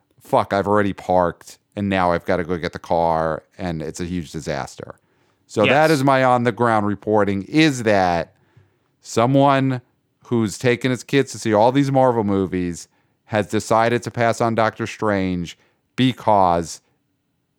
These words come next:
Speaker 1: it would be just too much for his young children to take.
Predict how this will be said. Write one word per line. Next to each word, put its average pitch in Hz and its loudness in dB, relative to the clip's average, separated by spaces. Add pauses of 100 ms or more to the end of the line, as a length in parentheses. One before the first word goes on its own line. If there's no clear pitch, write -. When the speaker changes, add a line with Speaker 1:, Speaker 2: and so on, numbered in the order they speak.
(140)
Speaker 1:
it 143 0
would 117 0
be 107 -2
just 104 -4
too 117 -2
much 98 0
for 87 -6
his 80 -6
young 98 -2
children 87 -6
to - -20
take. - -12